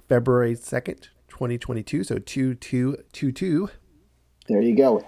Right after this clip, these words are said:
Speaker 2: In
Speaker 1: So
Speaker 2: disappointment, two three twenty-two.
Speaker 1: Yeah, expect, I don't know what day that is. Expect the podcast after that one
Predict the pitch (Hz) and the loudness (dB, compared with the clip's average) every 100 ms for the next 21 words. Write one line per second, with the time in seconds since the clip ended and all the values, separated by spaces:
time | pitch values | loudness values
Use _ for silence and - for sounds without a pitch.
0 | - 139 127 - 143 - 175 147 143 123 | 0 4 6 6 6 6 6 6 6 4
1 | - - 165 156 - 180 190 113 - 104 | -2 2 4 4 4 6 6 4 2 0
2 | 101 - - - _ - - - 165 160 | 0 0 -2 -6 _ -20 -20 -4 0 2
3 | 107 - - 123 123 139 143 131 123 104 | 0 -4 -4 -4 -2 -2 0 2 0 0
4 | 107 113 90 85 90 - - _ _ _ | -4 -2 -2 -4 -8 -12 -20 _ _ _
5 | _ - - 139 135 123 - 117 120 123 | _ -20 -2 -2 0 -2 -2 0 0 2
6 | 123 117 110 - 110 107 101 92 87 76 | 0 0 -2 -4 -4 -2 -2 -2 -2 -4
7 | 85 82 85 | -6 -8 -10